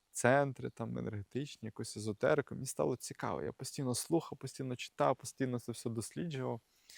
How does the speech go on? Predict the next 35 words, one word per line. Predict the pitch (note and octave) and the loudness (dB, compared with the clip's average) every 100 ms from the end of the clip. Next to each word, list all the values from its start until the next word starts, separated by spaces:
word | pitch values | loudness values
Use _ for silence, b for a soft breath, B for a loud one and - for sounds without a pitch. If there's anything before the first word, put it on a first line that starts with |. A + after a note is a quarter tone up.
| B - | B -6
От | A#2 | -2
і | A#2 | 0
прийшов | - - F3+ | 0 4 6
до | C3 | 6
того, | - D#3+ D#3 | 10 8 8
що, | - B2+ B B B B | 6 2 B B B B
якби, | A#2+ G#2+ G#2 - _ - | -4 0 0 -2 _ -4
мені | A2+ B2 | 0 0
потрібно | - C3 C3 C3 | 0 0 2 2
медитувати, | C3 C3+ C3 G3+ - - | 4 2 2 0 2 0
тому | - A#2 | -8 -8
що | A2+ - | -6 2
я | B2 C3 B2+ A#2+ A#2 A2 G#2+ _ _ | 6 8 8 8 8 8 4 _ _
не | A#2 | -4
зможу | D3 F3+ A2+ G2 - _ _ _ | 2 2 2 0 -4 _ _ _
поняти | C3 G#2 F#2+ - - _ _ | 4 4 0 -6 -20 _ _
цю | - G#2 | -4 -2
глибину | F#2 A2+ A#2+ C3+ B2+ - | 2 2 4 2 -2 -8
цього | - G#2 | -4 -4
питання, | - A2+ F#3 F3 | -2 0 0 0
якщо | A#2 - | -4 0
я | A#2+ | -2
не | A#2 | -2
почну | - - - | -6 -10 -8
медитувати. | A2 A2+ - - - | -8 -8 -10 -10 -10
Я | - | -10
потім | - C3+ | -10 -12
почав | B2 A2+ A#2 G#2+ | -12 -4 -4 -4
так | - - | -10 -8
медитувати, | G#2 G2+ - C3+ B3 A#3+ D3+ b b b b _ - | -2 -2 0 2 2 2 -4 b b b b _ -12
почав | D3 C#3 | -2 -2
досліджувати, | B2 - E3 F3 D#3 B2+ A#2 | 0 -2 -2 2 2 2 -2
досліджувати. | A#2+ - F3 D3+ B2 A#2+ | -4 -4 0 2 4 6
Зараз | C3+ C#3+ - | 8 6 4
воно, | B2+ B2 | 2 2